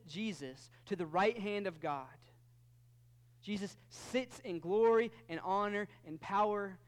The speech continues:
He has a name that is above every other name. And one day every tongue will confess that Jesus Christ is the Lord. And in his name is the power to save.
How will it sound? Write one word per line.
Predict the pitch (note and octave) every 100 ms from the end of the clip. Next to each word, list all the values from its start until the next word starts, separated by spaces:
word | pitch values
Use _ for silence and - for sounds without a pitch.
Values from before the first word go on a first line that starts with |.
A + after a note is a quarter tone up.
| -
He | A3 A#3
has | B3
a | G3
name | G3+ G#3+ G#3+
that | F#3+
is | F#3
above | F3+ F#3 E3+ - -
every | A#3 C4 C4 B3+ G#3
other | G#3 F3+ D#3+ C#3+
name. | D3 C#3+ C3+ C3+ - -
And | E3 -
one | F#3 B3+ B3+
day | G#3+ G3
every | G3+ A3+ C4
tongue | A#3+ G#3 G#3+ F#3+ C#3
will | A3+ C4+
confess | B3+ A#3 F#3+ F3+ - - -
that | F3
Jesus | D#3+ A3 G3+ G#3+
Christ | - G3 F#3 F3 -
is | A3+ A#3+ A#3+
the | - G3+
Lord. | F3 D#3+ C3 A#2 D3+ - - - - - -
And | G3+
in | A#3+ C#4
his | C#4 G3
name | A3 G#3+ G3+ - -
is | C4 B3+
the | F3
power | - - G#3+ A3 G#3
to | - E3+
save. | - F#3 D#3+ B2